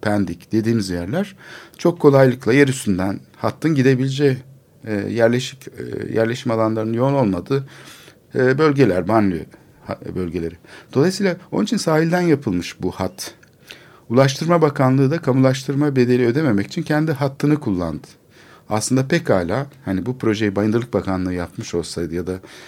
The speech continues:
Büyükşehir Belediyesi ya da bu proje için çok aktörlü bir örgütlenme oluşturulsaydı ki aslında ulaşım yönetimi için bu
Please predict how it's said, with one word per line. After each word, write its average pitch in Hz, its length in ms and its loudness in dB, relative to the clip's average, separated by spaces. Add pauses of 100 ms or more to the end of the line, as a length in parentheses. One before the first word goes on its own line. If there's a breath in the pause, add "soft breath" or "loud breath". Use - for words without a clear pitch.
(160 loud breath)
Büyükşehir 117 420 2
Belediyesi 92 640 -4 (160)
ya 107 120 0
da 120 160 2
bu 151 180 2 (260)
proje 147 320 6
için 123 300 -4 (480 loud breath)
çok - 240 -4
aktörlü 127 440 2
bir 113 80 2
örgütlenme 117 580 0
oluşturulsaydı 101 800 0
ki 95 220 -2
aslında 104 300 -2
ulaşım 107 300 0
yönetimi 98 380 0
için 92 400 -8
bu 98 240 -4